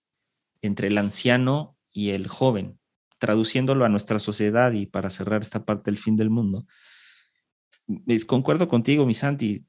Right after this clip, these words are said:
hay que recuperar esa voz profética, pero justo esa voz profética, que tome la experiencia, la mala experiencia o las buenas experiencias del pasado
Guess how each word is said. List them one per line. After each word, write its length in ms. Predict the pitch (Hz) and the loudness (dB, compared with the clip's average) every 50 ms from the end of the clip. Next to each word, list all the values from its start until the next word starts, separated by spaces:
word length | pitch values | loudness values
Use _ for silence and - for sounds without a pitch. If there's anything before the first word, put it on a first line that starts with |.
| - - - | -14 -8 -6
hay 120 | - 120 | -6 -4
que 140 | - - 147 | 0 0 0
recuperar 420 | 143 135 135 120 113 117 107 110 120 | 0 0 -2 -2 -2 -2 -2 0 -2
esa 160 | 123 - 123 | -2 -2 -2
voz 180 | 98 110 113 - | -2 -2 -4 -2
profética, 640 | - - - - 120 110 117 120 104 - 101 98 | -2 -2 0 0 0 -2 -2 -2 -4 -4 -4 -2
pero 160 | - 107 110 | 0 0 0
justo 400 | 107 - 139 135 - - 135 127 | 0 0 0 0 2 2 2 2
esa 200 | 127 123 - 117 110 | 2 4 2 2 2
voz 220 | 113 117 110 - | 2 2 0 0
profética, 760 | - - 104 98 - 107 101 - 92 92 - - - - - _ _ _ _ _ _ | -2 -4 -4 -2 0 -2 -2 -4 -8 -16 -14 -14 -16 -16 -16 _ _ _ _ _ _
que 120 | - 110 101 | -4 -4 -2
tome 600 | - - 151 156 165 143 123 117 110 110 - - _ _ _ _ _ _ _ _ _ _ _ _ _ _ _ _ _ - | 2 4 4 6 6 6 4 2 2 0 -4 -10 _ _ _ _ _ _ _ _ _ _ _ _ _ _ _ _ _ -6
la 220 | 120 113 110 113 | -2 0 2 2
experiencia, 920 | 110 110 - - - - 117 107 117 120 131 143 156 165 156 - - 113 104 | 2 0 -2 -4 -2 -2 -2 -2 0 0 2 2 2 2 0 0 -2 -4 -4
la 100 | 104 104 | -4 -4
mala 300 | 110 117 131 143 156 156 | -2 -2 0 0 0 0
experiencia 880 | 156 160 - 113 107 123 113 113 120 131 139 143 143 135 - - 110 101 | -2 -4 -6 -6 -4 -4 -4 -2 -2 -2 0 0 -2 -2 -4 -4 -6 -6
o 60 | 101 | -6
las 200 | 98 95 101 - | -6 -8 -6 -4
buenas 320 | 113 127 135 147 143 135 | -2 0 0 0 0 -2
experiencias 960 | 131 117 - - - 104 104 113 123 131 131 127 - 110 104 98 98 - - - - - - | -2 -4 -6 -6 -4 -4 -2 0 0 0 -2 -2 -4 -6 -6 -6 -8 -8 -10 -12 -14 -14 -8
del 300 | - 104 104 104 101 95 | -6 -4 -4 -4 -4 -4
pasado 760 | - - 101 101 - - 139 151 147 123 113 110 135 131 | -2 -2 0 2 2 4 4 4 4 4 2 0 -2 -6